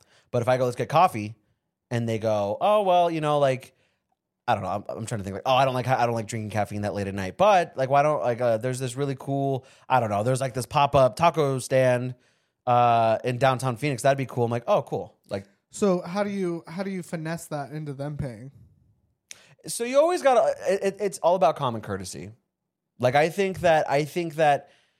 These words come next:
Speaker 1: every time I'll be like, "Oh, let me," and, but don't be weird about it. Don't be like, "I insist, like, let me pay for it." But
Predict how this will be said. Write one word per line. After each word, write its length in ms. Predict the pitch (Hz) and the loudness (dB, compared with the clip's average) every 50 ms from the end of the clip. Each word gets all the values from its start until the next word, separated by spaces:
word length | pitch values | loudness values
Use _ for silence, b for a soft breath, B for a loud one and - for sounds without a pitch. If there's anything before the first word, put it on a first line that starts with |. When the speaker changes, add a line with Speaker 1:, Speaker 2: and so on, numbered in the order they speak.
| b b _ _ _ _ _ _ _ _ _ | b b _ _ _ _ _ _ _ _ _
Speaker 1:
every 220 | - 175 190 190 185 | 2 2 2 2 0
time 220 | - 151 131 110 | 0 -2 0 0
I'll 60 | 113 107 | 0 -2
be 80 | 120 | 0
like, 220 | 113 113 107 - _ _ - | -2 -2 -2 -6 _ _ -8
"Oh, 80 | 233 | -8
let 100 | 240 226 | -6 -6
me," 240 | 202 190 180 160 139 _ _ _ _ _ _ _ _ _ _ _ _ _ _ _ _ _ _ - | -6 -6 -8 -8 -12 _ _ _ _ _ _ _ _ _ _ _ _ _ _ _ _ _ _ -4
and, 180 | 170 196 202 196 202 | -4 -4 -4 -6 -4
but 120 | 143 175 165 | -2 0 2
don't 140 | 196 196 196 | 2 0 0
be 60 | 269 | -2
weird 240 | 233 185 190 190 160 | -2 0 0 0 0
about 260 | 135 113 104 90 90 | 2 0 0 -2 -2
it. 120 | - - _ | -8 -2 _
Don't 200 | 160 175 202 180 | 0 0 0 0
be 100 | 220 208 | 0 2
like, 200 | 190 170 156 - - | 2 2 0 0 -2
"I 120 | - 135 | 0 0
insist, 800 | 139 143 139 131 123 - - - 165 151 127 107 - - - - - | 0 0 -2 -4 -6 -8 -8 -2 -2 -2 -2 -2 -6 -10 -12 -8 -2
like, 220 | 117 120 113 98 | -2 -2 -2 -2
let 180 | 131 131 131 127 | -2 -2 -2 -2
me 80 | 135 131 | -2 -4
pay 220 | - 139 139 131 | -2 0 0 0
for 260 | 123 - 104 98 92 | -2 -4 -6 -4 -4
it." 160 | 92 95 - _ _ _ _ _ _ _ _ _ | -4 -6 -8 _ _ _ _ _ _ _ _ _
But 220 | - 131 131 131 | -4 -4 -4 -4